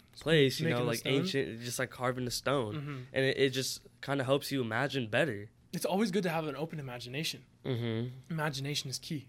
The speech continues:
Speaker 2: I
Speaker 1: It,
Speaker 2: can't, I
Speaker 1: yeah,
Speaker 2: can't say that
Speaker 1: it makes you more
Speaker 2: enough.
Speaker 1: creative.
Speaker 2: Mm-hmm. And nowadays, people like to be on social media a lot. Reading is going out of, out of, it's just not popular anymore. Nobody
Speaker 1: Yeah.
Speaker 2: just says, "I'm gonna sit down and read a book."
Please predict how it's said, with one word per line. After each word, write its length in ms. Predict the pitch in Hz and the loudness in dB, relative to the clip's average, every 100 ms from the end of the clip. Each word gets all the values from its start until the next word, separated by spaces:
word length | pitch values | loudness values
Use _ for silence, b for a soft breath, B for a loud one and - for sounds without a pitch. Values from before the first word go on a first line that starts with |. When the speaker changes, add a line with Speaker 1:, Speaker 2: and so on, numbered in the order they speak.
| - | -10
Speaker 2:
I 60 | |
Speaker 1:
It, 40 | 147 | 0
Speaker 2:
can't, 300 | 135 135 - | 4 4 2
I 40 | |
Speaker 1:
yeah, 120 | 131 139 | 2 4
Speaker 2:
can't 100 | 101 | 2
say 140 | 165 | 0
that 200 | 139 120 | -4 -4
Speaker 1:
it 60 | 117 | 0
makes 200 | 131 135 | 2 2
you 80 | 143 | 4
more 100 | 139 | 2
Speaker 2:
enough. 100 | - | 0
Speaker 1:
creative. 440 | 123 120 127 104 98 | 0 0 0 -4 -8
Speaker 2:
Mm-hmm. 280 | 139 131 135 - B B B B | -8 -6 -10 -12 B B B B
And 260 | 190 180 - b b b b b b b b - | 8 8 4 b b b b b b b b -12
nowadays, 640 | 208 185 220 262 170 165 - | 2 8 10 10 10 4 2
people 360 | 208 214 180 | 0 2 0
like 220 | 143 147 | 0 -8
to 80 | - | -8
be 100 | 135 | -8
on 80 | 135 | -8
social 300 | 147 139 131 | -8 -8 -6
media 380 | 165 233 139 - - - | -4 -2 -4 -6 -12 -14
a 60 | 135 | -10
lot. 340 | 143 214 - 139 | -4 -4 -4 0
Reading 300 | 196 226 156 | 2 2 -2
is 100 | 135 | -4
going 240 | 160 156 | -4 -2
out 140 | 151 151 | -2 -2
of, 120 | 131 - - | -6 -12 -12
out 120 | 147 | -12
of, 180 | 143 131 156 151 151 | -10 -12 -18 -18 -16
it's 340 | 147 147 160 | -14 -8 -4
just 160 | 170 170 | -2 -4
not 140 | 156 | -4
popular 340 | 196 240 202 | -2 0 0
anymore. 320 | 135 127 117 - _ - | -2 -8 -12 -18 _ 0
Nobody 260 | 180 185 | 4 4
Speaker 1:
Yeah. 60 | 180 | 2
Speaker 2:
just 140 | 160 | 0
says, 200 | 180 165 | 0 0
"I'm 120 | 135 160 | 0 -2
gonna 120 | 147 | -2
sit 140 | 175 | -4
down 160 | 156 151 | -4 -4
and 80 | 139 | -4
read 80 | 139 | -6
a 40 | |
book." 280 | 123 180 | 0 0